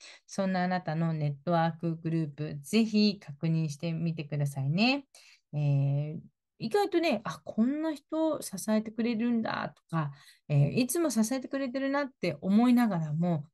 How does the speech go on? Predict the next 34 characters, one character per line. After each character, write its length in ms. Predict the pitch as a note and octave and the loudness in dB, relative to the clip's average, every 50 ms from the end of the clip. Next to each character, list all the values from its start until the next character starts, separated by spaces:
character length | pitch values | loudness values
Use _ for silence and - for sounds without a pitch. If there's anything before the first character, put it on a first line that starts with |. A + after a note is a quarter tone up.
| _ | _
実 240 | - G3+ G3+ - - | -8 -6 -4 0 0
は 80 | D#4+ C#4+ | 0 0
チ 160 | - - G3 | 0 -4 -6
ェ 20 | F3 | -6
ッ 40 | - | -6
ク 100 | - _ - | -14 _ -2
項 160 | - B3 A#3+ | 2 2 4
目 300 | G#3+ F#3 F3 E3 - - | 4 4 2 0 -2 -4
を 220 | D#3 D#3+ D#3+ D#3+ | -2 -2 0 0
や 120 | D#3+ D#3 D3 | 0 0 -2
っ 20 | |
て 140 | C#3+ C#3+ F3+ | -2 -2 -2
み 100 | F#3 F#3 | -2 -2
る 140 | E3 D3+ C#3+ | -2 -4 -4
と、 300 | C#3 - F3 E3+ E3 - | -4 -2 -2 -2 -2 -2
あ、 220 | - F3+ F3+ - - | -2 -2 -2 -2 -4
そ 240 | - - - A3+ B3+ | -10 -4 -2 -2 0
ん 100 | D4+ E4+ | 0 -2
な 140 | F#4 G4 F#4 | -4 -4 0
で 80 | F4 | 2
も 100 | B3+ F#3 | 2 4
な 120 | F3+ G3 G3+ | 4 2 2
か 120 | - G3 | 0 -2
っ 100 | F#3 - - | -2 -4 -6
た 180 | - - - - - | -10 -10 -10 -6 -4
み 100 | F3 E3 | -4 0
た 160 | F3 D#3+ D#3 | 0 2 2
い 60 | D#3+ | 4
に 220 | F3 F3+ E3+ D#3+ | 2 2 2 -2
気 100 | - - | -4 -2
が 140 | - E3 E3 | 0 0 0
つ 120 | D#3+ - E3 | 0 0 -4
い 80 | D3+ | -2
て 140 | D3+ D#3 | -2 -6